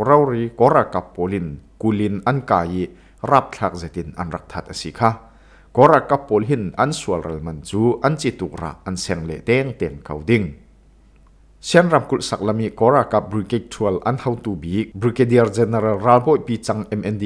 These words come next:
A polin an ka that mi chu, ra kap khong sil hne na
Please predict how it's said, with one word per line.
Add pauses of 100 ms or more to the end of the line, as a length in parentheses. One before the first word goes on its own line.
(160)
A
polin
an
ka
that
mi
chu, (240)
ra
kap
khong
sil
hne
na